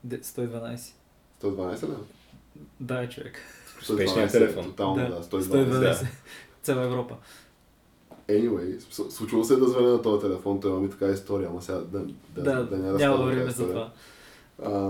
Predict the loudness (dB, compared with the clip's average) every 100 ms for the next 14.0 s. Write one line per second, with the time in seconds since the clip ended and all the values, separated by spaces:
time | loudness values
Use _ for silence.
0 | -2 -6 -8 -8 -6 -6 -6 -6 -10 -12
1 | -12 -10 -14 -10 -10 -8 -8 -8 -10 -12
2 | -20 -10 -4 2 4 4 2 4 4 4
3 | -4 -2 -2 -10 -18 _ _ -6 -4 -2
4 | -2 2 4 4 2 2 4 4 4 2
5 | 2 0 -2 -2 -2 0 -2 -2 -4 -2
6 | -4 -4 -2 -2 0 0 0 0 -2 -2
7 | -2 0 0 -2 -4 -4 -2 -2 -4 -4
8 | -2 0 0 -2 -10 -8 -8 -6 -6 -4
9 | -4 -4 -4 -2 -2 -4 -4 -2 -4 -12
10 | -16 _ _ _ _ _ _ _ _ _
11 | _ _ _ _ _ -8 -4 -2 -4 0
12 | 0 2 0 0 0 -2 -2 -4 -4 -4
13 | -4 -6 -6 -8 -8 -8 -8 -8 -6 -6